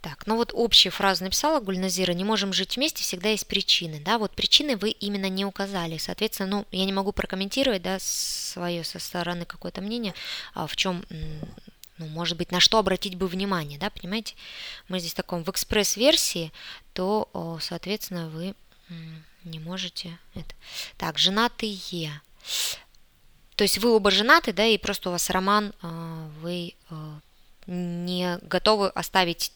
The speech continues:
те семьи, а сойтись, создать новые, так что ли? Так, давайте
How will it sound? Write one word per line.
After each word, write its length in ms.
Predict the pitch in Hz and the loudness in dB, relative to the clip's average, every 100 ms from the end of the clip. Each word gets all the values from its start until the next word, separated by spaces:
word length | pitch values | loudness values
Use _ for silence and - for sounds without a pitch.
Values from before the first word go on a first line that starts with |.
| - | -4
те 160 | 190 | -2
семьи, 460 | 175 - 277 330 359 _ - - - - - - | 0 0 0 0 -6 _ -20 -18 -16 -16 -16 -6
а 260 | 175 170 | -4 -2
сойтись, 440 | 160 - 180 - 254 | -2 -2 -2 -2 0
создать 380 | 185 165 185 - | 0 2 2 2
новые, 240 | 180 175 | -6 -6
так 180 | - 254 | -4 0
что 180 | - 180 | -2 -4
ли? 100 | 175 - - - - - - - - - _ - - | -14 -18 -12 -6 -4 -4 -8 -10 -14 -20 _ -20 -12
Так, 200 | - 156 - | -10 -10 -8
давайте 420 | 175 202 214 | -4 -2 -4